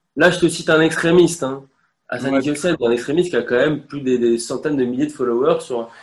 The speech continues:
Speaker 1: les réseaux sociaux et qui a, voilà, qui, qui, qui est un peu reconnu parmi, euh, certains jeunes musulmans. Il n'y a pas que lui, il y en a d'autres qui sont plus ouverts. Mais je te donne les discours qui hérissent les non-musulmans.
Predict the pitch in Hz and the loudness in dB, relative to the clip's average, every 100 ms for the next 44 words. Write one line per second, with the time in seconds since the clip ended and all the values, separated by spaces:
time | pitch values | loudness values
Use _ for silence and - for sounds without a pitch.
0 | _ 123 123 131 127 131 - 127 117 _ | _ -4 -2 -2 -4 -10 -10 -12 -12 _
1 | _ _ - 110 - 110 117 160 135 - | _ _ -12 -8 0 2 4 4 4 -2
2 | 107 98 - 110 101 - 110 104 135 - | -10 -12 -12 -12 -14 -10 -8 -4 -6 -2
3 | 131 160 156 120 131 127 113 104 107 107 | -2 0 0 -2 -2 -2 -2 -2 -4 -6
4 | 107 104 117 123 123 123 120 120 123 113 | -8 -10 -12 -8 -4 -2 -2 -2 -4 -6
5 | - _ _ - - _ 120 135 139 156 | -10 _ _ -20 -20 _ 0 2 2 2
6 | 160 165 127 123 120 135 - 120 120 123 | 2 4 4 2 0 -4 -4 -8 -8 -10
7 | 123 147 131 - _ _ _ _ _ _ | 0 0 0 -6 _ _ _ _ _ _
8 | _ 120 139 123 - _ - - 139 160 | _ -2 0 0 -2 _ -12 -4 2 2
9 | 139 123 175 180 - 220 208 - - _ | 2 -2 -4 -6 -4 0 0 -2 -12 _
10 | _ - 135 - 175 175 - 190 - - | _ -10 -10 4 6 6 4 0 -2 -8
11 | - 113 113 113 110 104 101 95 | -12 -12 -8 -8 -8 -12 -12 -12